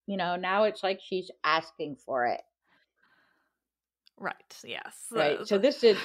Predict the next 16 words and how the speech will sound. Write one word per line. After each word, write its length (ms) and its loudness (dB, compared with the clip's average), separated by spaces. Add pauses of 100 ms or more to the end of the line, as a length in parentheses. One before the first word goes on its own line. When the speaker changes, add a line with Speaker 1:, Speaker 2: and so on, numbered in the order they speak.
Speaker 1:
the 80 6
Leander 420 6
and 120 0
Hero 280 8
story 440 2
is 140 -4
kind 240 -2
of 100 -6
an 120 -2
exception 800 -2
to 180 -2
a 80 -4
more 220 -4
general 440 -2
rule 460 -2
of, 300 -2